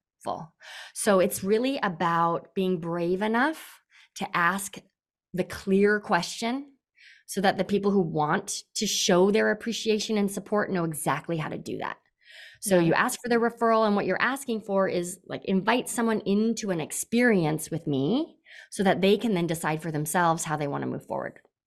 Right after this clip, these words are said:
Speaker 2: Yeah. I love it. Love it. The, with, does
Speaker 1: Mm-hmm.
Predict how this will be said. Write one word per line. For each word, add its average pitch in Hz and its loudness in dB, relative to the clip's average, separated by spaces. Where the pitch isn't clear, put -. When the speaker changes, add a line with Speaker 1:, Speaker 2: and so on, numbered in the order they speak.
Speaker 2:
Yeah. 202 -4
I 196 -2
love 208 2
it. - -12
Love 214 0
it. - -12
The, 196 -2
with, 269 4
does 285 0
Speaker 1:
Mm-hmm. 202 4